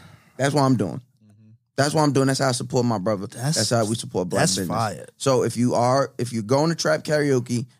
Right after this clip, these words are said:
Speaker 1: on this tour, if you have a ticket already,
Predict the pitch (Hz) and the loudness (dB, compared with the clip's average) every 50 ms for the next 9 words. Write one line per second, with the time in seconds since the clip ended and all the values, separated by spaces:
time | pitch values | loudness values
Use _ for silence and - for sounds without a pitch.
0 | _ _ - 113 120 123 123 123 - - 123 117 113 110 110 123 - _ _ _ | _ _ -2 0 0 0 0 -2 -2 -2 0 0 2 0 -2 -4 -8 _ _ _
1 | _ 101 95 - 98 98 98 98 110 113 120 127 135 143 143 147 147 147 147 - | _ -6 -4 -4 -6 -6 -4 -4 -2 -2 0 2 2 2 4 4 2 2 0 -4
2 | - _ _ _ _ _ _ - 127 123 - - - 156 151 - 147 143 139 139 | -10 _ _ _ _ _ _ -4 -4 -4 -4 -4 -4 -2 -2 0 0 2 2 2
3 | 139 135 127 113 95 - 55 | 2 2 2 0 0 -4 -6